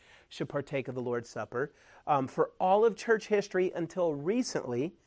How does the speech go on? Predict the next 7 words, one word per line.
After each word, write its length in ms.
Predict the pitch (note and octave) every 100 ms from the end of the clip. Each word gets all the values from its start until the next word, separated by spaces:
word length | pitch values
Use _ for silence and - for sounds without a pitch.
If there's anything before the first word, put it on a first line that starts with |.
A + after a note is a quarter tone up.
| _ _ _ _
only 320 | F3 A#3+ F3 A2 -
baptized 800 | G#3 A#3+ - - A#2+ F2+ - - _
disciples 760 | E3 D3+ D3+ A#2+ - F#2 - -
could 140 | - C#3
partake 420 | D3+ - C3+ A#2+
of 80 | G2+
it. 160 | F#2+